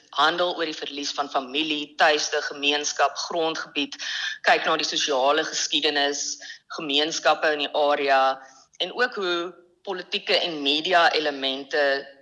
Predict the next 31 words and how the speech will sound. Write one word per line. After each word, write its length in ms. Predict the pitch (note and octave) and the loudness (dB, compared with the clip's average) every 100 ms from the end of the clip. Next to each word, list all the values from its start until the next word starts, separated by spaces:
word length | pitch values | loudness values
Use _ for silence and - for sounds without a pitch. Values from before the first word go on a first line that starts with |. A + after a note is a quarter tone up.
| - | -12
die 140 | C#3+ | -6
tragedie 540 | - C#3+ - D#3+ D3+ | 0 0 0 -4 0
uitbuit 600 | C#3 D#3 D3+ - C3+ C#3 - | 2 2 2 2 2 2 -6
of 240 | D#3+ D3 - | -6 -6 -10
nie. 440 | C#3 D#3 A#2 - - - - - | -6 -6 -8 -14 -16 -14 -12 -6
So, 360 | - - F#3+ F#3 F3+ - - - - _ - | -4 -2 2 4 4 2 -4 -16 -20 _ -6
al 320 | - F#3 F3+ | 0 2 4
was 260 | D#3+ F3+ - | 4 4 0
die 300 | B3+ A#3 G3 _ _ | -4 -4 -8 _ _
oorsprong 840 | A#3 A3 G#3+ - - D#3+ D3 D3 | -2 -2 0 -4 -4 -2 -2 -2
baie 300 | C3 C3+ D3 | 2 6 4
persoonlik 640 | - D#3+ - D#3 D3 D3 - | 2 -4 -2 -4 -4 -6 -6
gewees, 480 | D#3 C#3 C3 C3 | -10 -6 -4 -4
is 100 | - | -4
dit 180 | C#3 C#3+ | -6 -4
nou 320 | C#3 C3+ C#3+ C#3+ - | 2 4 4 0 -4
'n 100 | C#3+ | -4
totale 600 | D3 - F#3+ E3 D#3 D#3 | -4 -6 2 4 4 2
universele 640 | D#3 C3+ C3+ - D#3 C#3+ | 0 2 2 2 -2 -2
stuk 540 | C3+ - - C3+ - - | -2 -2 0 0 -2 -8
waarby 440 | - C3+ C3+ C3 C3+ | -2 2 4 4 2
soveel 460 | - F3+ D#3 E3 | -2 -4 -2 -4
mense 340 | C#3 B2 C3 D3 | -2 -4 -4 -4
hulle 160 | B2 | -4
self 280 | B2 C3+ B2+ | 2 2 2
kan 180 | - B2+ | 0 -4
vereenselwig. 920 | D3+ C3+ C3+ - D3+ C#3+ B2+ F#2+ - - | -4 -4 -2 4 6 6 2 -6 -8 -6
En 140 | D#3 | -2
ek 120 | D3+ | 0
dink 240 | E3+ E3 D#3+ | 2 0 0
die 200 | D3 | -4